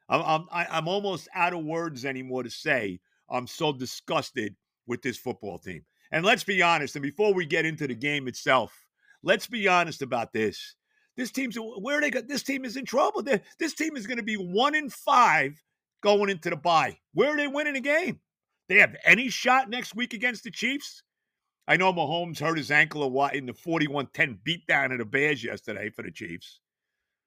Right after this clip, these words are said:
You got, they have any shot next week? None. What shot do they have? They got no chance to beat Kansas City.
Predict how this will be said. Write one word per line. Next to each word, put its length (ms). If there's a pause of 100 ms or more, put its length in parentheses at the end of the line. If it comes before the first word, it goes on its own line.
(640)
You 80
got, 160
they 80
have 160
any 140
shot 360
next 220
week? 360 (180)
None. 340 (460)
What 160
shot 260
do 60
they 120
have? 380 (380)
They 100
got 120
no 100
chance 380
to 100
beat 200
Kansas 400
City. 280